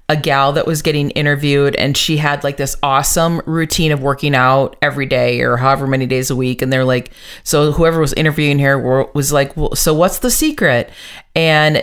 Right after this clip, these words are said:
you know, so she talks about she gets up at five in the morning and gets dressed and goes to the gym and, like, puts her shoes on, and she gets into the cab, and then cab drops, she's in, like, New York City or something. And then the cab drops her off at the gym, and then she goes and works out.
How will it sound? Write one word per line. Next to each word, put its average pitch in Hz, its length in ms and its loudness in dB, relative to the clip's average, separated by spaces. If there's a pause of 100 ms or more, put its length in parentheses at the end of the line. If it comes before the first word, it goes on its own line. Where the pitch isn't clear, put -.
(140)
you 170 140 -2
know, 143 160 2
so 156 160 -2
she 160 240 -2
talks 143 320 -2
about 147 260 0
she 127 200 -4
gets 117 220 -4
up 151 120 -2
at 170 80 0
five 170 200 2
in 190 60 0
the 202 60 2
morning 190 560 2
and 120 100 0
gets 135 220 0
dressed 202 360 0
and 143 120 -2
goes 147 220 -2
to - 40 -12
the 180 80 0
gym 175 460 2 (440)
and, 147 460 2
like, 147 280 -2
puts - 220 2
her 196 120 2
shoes 208 400 2
on, 147 280 4
and 139 220 0
she 156 140 -2
gets 170 260 0
into 185 160 4
the 180 140 0
cab, 170 580 0
and 147 180 0
then 147 360 2 (280)
cab 160 320 0
drops, 156 380 0
she's 156 220 -2
in, 143 240 2
like, 135 180 0
New 143 80 0
York 131 240 0
City 127 220 0
or 120 80 0
something. 123 360 -2
And 143 140 2
then 143 80 2
the 143 80 0
cab 139 320 -2
drops 139 300 0
her 151 80 2
off 139 160 -2
at - 20 -10
the 160 80 -2
gym, 135 340 0
and - 80 -2
then 139 140 2
she 151 120 -2
goes 139 200 0
and 143 100 0
works 151 220 0
out. 196 320 2